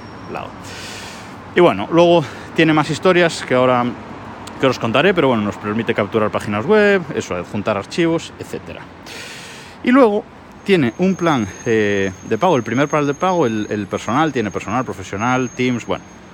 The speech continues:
ahora hay un montón de planes, pero el primero, eh, que son cinco euros al mes o sesenta euros al año,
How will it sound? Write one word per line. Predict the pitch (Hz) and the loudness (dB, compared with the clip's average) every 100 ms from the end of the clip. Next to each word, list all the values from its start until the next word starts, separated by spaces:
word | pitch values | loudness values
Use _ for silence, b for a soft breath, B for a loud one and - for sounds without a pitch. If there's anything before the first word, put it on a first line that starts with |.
| - - - - - | -20 -20 -20 -8 0
ahora | 117 | 2
hay | |
un | 107 | 4
montón | 101 101 | 2 2
de | 98 | 2
planes, | 135 139 123 | 2 0 0
pero | 107 101 | -2 -2
el | |
primero, | 92 104 160 165 - - B B B B B B | -2 0 2 0 -4 -20 B B B B B B
eh, | - 120 110 101 98 95 | 2 4 6 4 2 0
que | |
son | 107 131 | 0 0
cinco | 131 131 | 0 2
euros | 123 110 | 2 0
al | 117 | -2
mes | 175 190 - | 0 0 -2
o | 117 | -6
sesenta | 110 127 113 | -4 -4 0
euros | 123 123 | 0 0
al | 143 | -2
año, | 156 160 | -2 -4